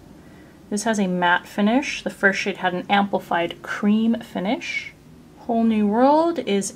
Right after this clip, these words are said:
a bright blue pink. This has a matte finish. And Raja is a muted red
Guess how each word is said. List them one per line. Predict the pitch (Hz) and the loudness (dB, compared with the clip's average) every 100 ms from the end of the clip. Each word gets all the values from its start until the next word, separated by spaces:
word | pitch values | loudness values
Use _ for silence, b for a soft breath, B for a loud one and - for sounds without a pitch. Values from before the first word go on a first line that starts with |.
| - | -4
a | 202 190 | -2 -2
bright | 170 170 175 196 208 - - - | -4 -4 -2 -2 -4 -10 -14 -8
blue | 180 170 | -4 -4
pink. | 170 294 311 - - - - | -4 -2 -2 -4 -14 -18 -14
This | 202 - | -12 -8
has | 175 170 - | -8 -8 -6
a | 214 196 202 - - - - - - | -4 -2 -4 -6 -20 -20 -20 -20 -10
matte | 175 165 160 - - - | -8 -6 -8 -10 -18 -6
finish. | 247 320 370 - - - - - - | -2 -2 -4 -10 -10 -12 -16 -20 -6
And | 214 185 175 170 | -4 -2 -4 -8
Raja | 233 190 196 214 240 240 - | -6 -2 0 0 0 -2 -2
is | 196 190 - - | -4 -6 -10 -6
a | 208 196 196 - | -4 -2 -6 -6
muted | 202 190 190 196 196 196 185 - | -4 -2 -2 -2 -2 -4 -6 -10
red | 185 175 185 196 202 | -12 -6 -2 -2 -2